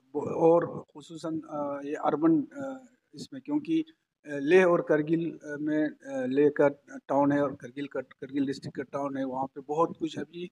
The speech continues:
अ, शुरुआत ही है, वहाँ पे बहुत कुछ करने की ज़रूरत है। एक्सपेंशन अभी टाउन का हो रहा है, अ, इ-, इस साल अभी और, अ, एरियाज जो है वो town के अंदर लाया जा रहा है, तो मैं, मैं समझता हूँ urban development में वहाँ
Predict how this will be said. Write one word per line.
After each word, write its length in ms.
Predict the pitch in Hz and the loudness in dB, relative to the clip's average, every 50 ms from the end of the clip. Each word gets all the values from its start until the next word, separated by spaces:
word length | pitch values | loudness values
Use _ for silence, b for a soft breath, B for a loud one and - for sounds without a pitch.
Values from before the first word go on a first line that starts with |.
| _ _ | _ _
अ, 120 | - - - 117 117 - _ | -14 -14 -12 -12 -14 -16 _
शुरुआत 540 | - - - 151 160 165 170 165 156 - 160 | -18 -14 -6 -2 2 6 6 6 6 6 2
ही 60 | 135 | -4
है, 80 | 131 120 | -4 -4
वहाँ 180 | 117 117 - | -6 -10 -14
पे 280 | _ _ _ _ - 131 | _ _ _ _ -12 -10
बहुत 160 | 143 156 - - | -10 -10 -10 -12
कुछ 120 | 151 143 | -16 -16
करने 300 | - - 143 139 147 143 | -14 -12 -4 -4 -4 -4
की 120 | 139 147 135 | -4 -6 -8
ज़रूरत 360 | 131 135 131 131 131 127 - 139 | -8 -6 -6 -4 -6 -6 -8 -12
है। 80 | 131 - _ b b b b b _ _ - - | -16 -16 _ b b b b b _ _ -12 -12
एक्सपेंशन 600 | - - - 180 175 170 - - 185 190 180 165 | -10 -4 4 6 6 6 6 6 4 6 6 4
अभी 240 | 156 156 156 160 | 2 2 2 2
टाउन 320 | 156 165 165 156 156 156 151 | 0 2 2 4 4 4 2
का 100 | 160 151 | 0 -2
हो 160 | 143 147 143 | -2 -2 0
रहा 120 | 139 139 | 2 2
है, 140 | 139 139 135 135 - _ _ _ _ _ _ _ _ | 4 2 2 0 -4 _ _ _ _ _ _ _ _
अ, 320 | 135 131 131 127 123 - - | -12 -10 -8 -8 -8 -8 -8
इ-, 280 | - 139 147 - 165 143 | -8 -8 -8 -8 -8 -10
इस 120 | 123 - | -8 -2
साल 200 | 143 139 139 143 | 0 2 2 2
अभी 280 | 139 131 135 139 139 135 | 2 0 0 0 0 0
और, 500 | 123 123 131 117 127 135 135 131 127 - 135 | -2 -6 -10 -10 -10 -8 -8 -10 -10 -12 -14
अ, 420 | 135 131 131 127 123 _ _ - | -14 -12 -12 -14 -16 _ _ -8
एरियाज 380 | 139 135 135 135 135 135 135 135 | -6 -4 0 2 4 4 2 2
जो 140 | 131 131 127 | -2 -4 -8
है 100 | 131 135 | -6 -2
वो 180 | 131 135 131 | -2 -2 -2
town 300 | 123 - - 123 135 135 | -2 -4 -6 -4 -4 -4
के 120 | 131 135 135 | -4 -4 -8
अंदर 260 | 127 127 127 - 123 - _ _ 131 127 | -10 -10 -12 -12 -14 -14 _ _ _ -10
लाया 160 | 131 131 131 131 | -8 -6 -6 -6
जा 220 | 131 135 131 131 | -6 -8 -10 -8
रहा 220 | 131 131 131 131 | -8 -8 -10 -10
है, 180 | 127 _ _ _ _ - | -12 _ _ _ _ -12
तो 60 | 135 | -6
मैं, 180 | 131 131 135 139 | -2 -2 -2 -2
मैं 200 | 131 135 143 139 | 0 0 -2 -2
समझता 400 | 135 143 135 135 131 131 - 139 | 0 0 -2 -2 -2 -4 -8 -12
हूँ 200 | 131 131 139 - - | -10 -10 -10 -10 -12
urban 280 | 127 127 135 135 135 | -16 -14 -4 -2 -2
development 480 | 131 135 131 135 135 131 135 135 131 131 | 0 0 0 0 0 -2 -2 -4 -8 -14
में 80 | 131 | -18
वहाँ 220 | 127 - _ 127 | -18 -18 _ -20